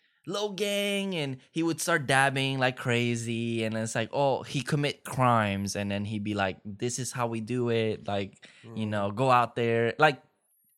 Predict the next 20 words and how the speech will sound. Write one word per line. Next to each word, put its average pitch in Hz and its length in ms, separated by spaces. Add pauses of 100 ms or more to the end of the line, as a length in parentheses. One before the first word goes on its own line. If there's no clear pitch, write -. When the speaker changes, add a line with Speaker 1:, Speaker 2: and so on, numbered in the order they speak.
(160)
Speaker 1:
supporting 123 760 (120)
to 127 120
do 110 140
all 101 80
Speaker 2:
Yeah, 101 40
Speaker 1:
this 104 140
stupid 117 340
Speaker 2:
yeah, 131 100
Speaker 1:
shit. 104 220
Speaker 2:
yeah, 107 60
yeah, 101 140
yeah. 92 120 (260)
Speaker 1:
He 127 260
would 135 180
fake - 380 (320)
stu-, - 320
a 110 80
lot 110 180
of 110 80
stuff. 92 400